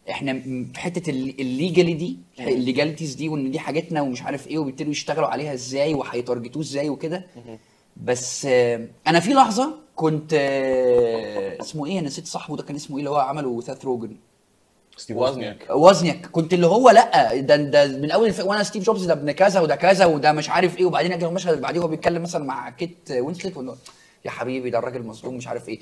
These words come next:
Speaker 1: وبعدين مع بنته يا حبيبي ده مش عارف، وبعدين في، يا جماعه انا معلش، انا ب-، انا الافلام الحواريه فكره انه بقدر جدًا
Speaker 2: مهم.
Speaker 1: انك ما تخلينيش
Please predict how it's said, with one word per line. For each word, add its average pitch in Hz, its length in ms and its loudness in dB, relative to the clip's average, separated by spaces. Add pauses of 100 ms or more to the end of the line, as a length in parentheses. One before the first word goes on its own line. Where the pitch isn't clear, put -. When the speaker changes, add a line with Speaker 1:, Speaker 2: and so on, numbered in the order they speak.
(160)
Speaker 1:
وبعدين 151 300 2
مع 151 140 2
بنته 180 360 2
يا 135 60 -4
حبيبي 135 360 -6
ده 120 100 -4
مش 123 120 -10
عارف، 135 120 -16 (440)
وبعدين 156 260 2
في، 247 400 -2 (2250)
يا 127 80 -4
جماعه 175 360 0
انا 180 100 2
معلش، 143 320 -4
انا 147 100 -2
ب-، 147 80 0
انا 180 400 4
الافلام 147 340 -6
الحواريه 165 580 2
فكره 147 400 -8
انه 110 420 -8 (300)
بقدر 147 420 2
جدًا 160 540 -4
Speaker 2:
مهم. 117 260 -16
Speaker 1:
انك 156 320 -4 (140)
ما 107 80 -8
تخلينيش 135 880 -6